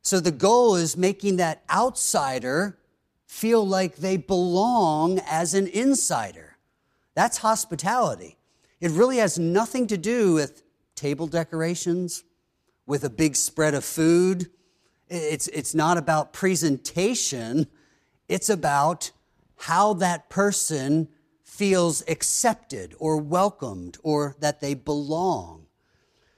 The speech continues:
So many times we hear hospitality and we think, "Well, I couldn't do that," simply because you've been around people who just love to do lavish things for people, and you think, "Well, I don't know how to do that.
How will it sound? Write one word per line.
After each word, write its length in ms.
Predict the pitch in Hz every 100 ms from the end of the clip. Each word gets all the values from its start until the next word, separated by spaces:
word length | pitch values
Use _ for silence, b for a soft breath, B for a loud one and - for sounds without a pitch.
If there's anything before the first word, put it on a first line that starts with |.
| _ -
So 160 | 185
many 180 | 185 170
times 420 | - 180 185 165
we 100 | 147
hear 160 | 147 147
hospitality 1000 | 147 170 - 147 - 170 214 170 139 147
and 120 | 151
we 100 | 143
think, 300 | - 175 170
"Well, 120 | 131
I 140 | 151
couldn't 340 | 175 180 135 117
do 180 | 151 160
that," 400 | 151 165 147 - b b -
simply 400 | - 247 240 233
because 540 | 190 - 226 220 143
you've 200 | 196 160
been 160 | 214 208
around 460 | 180 180 220 220
people 540 | - 185 - 175 175 b b _
who 160 | 226
just 460 | 175 220 214 - - - _ _ _ _ _ _
love 580 | 147 160 196 240 247 185
to 140 | - 214
do 600 | 151 226 233 220 196 160
lavish 580 | 160 196 220 214 202 -
things 360 | 220 277 277 -
for 120 | 160
people, 420 | - 147 - 151
and 80 | 156
you 60 | 156
think, 240 | 202 185
"Well, 100 | 170
I 100 | 196
don't 180 | 226 170 _
know 140 | 160 185
how 260 | - 214
to 100 | 233
do 200 | 185 226
that. 360 | 214 208 208